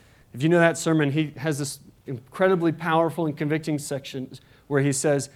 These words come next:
"You have heard that it was said, but I say to you." And the very first command he picks up is this one, the sixth command. Matthew five twenty-one, he says, "You have heard that it was said to those of old, 'You shall not murder, and whoever murders will be liable to judgment.'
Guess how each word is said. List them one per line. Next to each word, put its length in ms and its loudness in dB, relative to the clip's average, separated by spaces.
"You 180 6
have 120 2
heard 260 4
that 80 2
it 40 0
was 180 -2
said, 320 2
but 100 -2
I 120 2
say 200 -6
to 60 -4
you." 220 -4
And 100 -4
the 40 -2
very 220 6
first 420 -2
command 360 -2
he 100 -2
picks 320 -8
up 220 -8
is 180 -4
this 200 -2
one, 160 -8
the 60 -12
sixth 340 -8
command. 400 -2
Matthew 300 0
five 220 0
twenty-one, 420 0
he 80 -2
says, 260 -2
"You 60 4
have 100 -2
heard 240 6
that 80 6
it 60 0
was 180 -2
said 300 2
to 80 -6
those 240 4
of 100 -2
old, 240 0
'You 100 -4
shall 380 0
not 280 0
murder, 400 0
and 100 0
whoever 300 4
murders 480 4
will 80 -2
be 80 0
liable 380 2
to 100 -6
judgment.' 500 -4